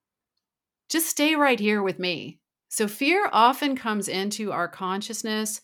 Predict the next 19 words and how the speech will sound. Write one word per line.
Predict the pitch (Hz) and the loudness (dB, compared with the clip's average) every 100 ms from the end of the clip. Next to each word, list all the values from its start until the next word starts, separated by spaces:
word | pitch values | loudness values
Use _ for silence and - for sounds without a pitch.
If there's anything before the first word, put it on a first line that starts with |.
| _ _ _ _ | _ _ _ _
as | - 175 175 175 175 170 165 - - _ _ _ _ - | -2 2 4 4 2 0 0 -4 -6 _ _ _ _ -8
something | 196 185 254 | -4 -2 0
that | 277 269 | 0 0
tries | 220 208 | 0 0
to | 208 | -2
keep | 220 208 202 | -6 -4 -2
us | 185 | -2
safe | - 175 233 254 - - _ - | 0 2 2 -2 -12 -18 _ -2
by | 180 | -2
keeping | 185 208 190 | -2 -6 -4
us | 175 170 | -4 -4
small. | - 170 170 226 330 _ _ _ _ _ _ _ _ _ _ _ _ _ _ _ _ - | -2 0 4 4 2 _ _ _ _ _ _ _ _ _ _ _ _ _ _ _ _ -12
Fear | - 220 220 - | -2 2 2 6
often | 190 214 220 202 196 | 4 4 0 0 0
comes | 196 214 202 202 | -4 -4 -2 -2
in | - 190 196 196 190 | -4 -2 -2 -2 -2
with | 185 185 | -2 -4
a | |
story | 170 - 202 226 240 202 170 175 208 | -6 -6 -2 0 2 0 -2 -4 -8